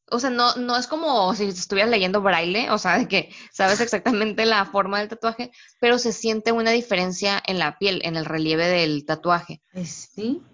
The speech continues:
Speaker 1: Y en este no, en el de la espalda yo no lo siento, no siento nada, o sea, nada, nada, en el, el de
Speaker 2: No,
Speaker 1: la
Speaker 2: ni yo.
Speaker 1: costilla. Entonces, a mí a veces me da
Speaker 2: Ah, no, sí, sí
Speaker 1: comezón.
Speaker 2: siento.
Speaker 1: ¿Sí sientes?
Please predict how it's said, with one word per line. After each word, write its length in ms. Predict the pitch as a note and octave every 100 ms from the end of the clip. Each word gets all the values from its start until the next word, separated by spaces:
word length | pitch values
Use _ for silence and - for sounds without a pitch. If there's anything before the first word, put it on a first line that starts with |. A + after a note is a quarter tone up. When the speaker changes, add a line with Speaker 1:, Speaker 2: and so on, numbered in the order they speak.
| _
Speaker 1:
Y 180 | A3+ A#3+
en 120 | G#3+
este 260 | G3+ - A#3+
no, 360 | A#3 A3 B3 -
en 160 | A3+
el 160 | G3+ F#3
de 60 | F3+
la 60 |
espalda 360 | F3+ - F#3+ A3+
yo 100 | A3
no 100 | G#3
lo 120 | F#3+
siento, 480 | F3+ G3+ G#3 A#3 G3 F#3
no 120 | F#3+
siento 300 | F#3 A3 B3
nada, 480 | A#3+ A3 F#3 D3 - -
o 80 |
sea, 160 | F3+ F3+
nada, 240 | E3+ F3+
nada, 380 | G3 G3 D#3+ D3+ _ - -
en 100 | F#3
el, 100 | D#3+
el 160 | F3+
de 100 | F3
Speaker 2:
No, 60 | B3
Speaker 1:
la 80 | B3
Speaker 2:
ni 60 |
yo. 60 | G#3+
Speaker 1:
costilla. 340 | A3+ E3+ D#3 - _ _ _ _ _ _ _ _ -
Entonces, 560 | A#3+ A#3+ B3+ B3+ B3+ -
a 100 | A#3
mí 120 | A3+
a 40 | G#3
veces 240 | G#3 A3+
me 140 | A#3
da 80 | G#3
Speaker 2:
Ah, 40 | F#3+
no, 140 | G3
sí, 120 | G3 F3+
sí 120 | F3+
Speaker 1:
comezón. 200 | G3 F#3+
Speaker 2:
siento. 960 | F#3 - F3 F3+ F#3 F#3 F3+ F#3 F3+ - _ _
Speaker 1:
¿Sí 140 | -
sientes? 520 | G3+ A3+ A3+ F#3+ -